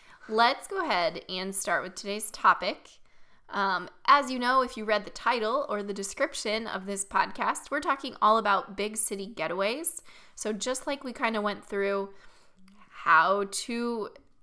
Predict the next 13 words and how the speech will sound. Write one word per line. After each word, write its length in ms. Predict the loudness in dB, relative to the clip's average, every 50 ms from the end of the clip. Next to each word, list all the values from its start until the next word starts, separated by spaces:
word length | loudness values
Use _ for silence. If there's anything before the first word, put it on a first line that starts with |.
| -20 _ -20 -20 -20 -20 -20 -18
formulate 640 | -10 -2 2 2 2 4 2 0 0 0 -2 -2 -4
your 160 | -4 -2 -2
escape 460 | -2 -2 -4 -4 -6 -10 -10 -12 -12
plan 420 | -6 -6 -4 -4 -4 -6 -8 -10 -12
from 460 | -4 0 4 4 4 4 4 0 -4 -4 -4 -4 -2 -2 -2
<laughs> 300 | -4 -6 -10 -14 -12 -10
these 320 | -8 -6 -4 -4 -4 -6 -8 -8 -6
urban 540 | -4 -4 -2 -2 -2 -2 -4 -4 -8 -10 -12 -16 -20 _ -6
areas 580 | -4 -2 0 0 0 -2 -2 -4 -6 -6 -8 -8 -6
of 160 | -6 -6 -4 -6
the 60 | -6
country, 540 | -4 -4 -6 -6 -6 -10 -10 -10 -12 -14 -18 -20 -20 -20 -20 -20 -10 -2
um, 300 | 0 2 2 2 0 -4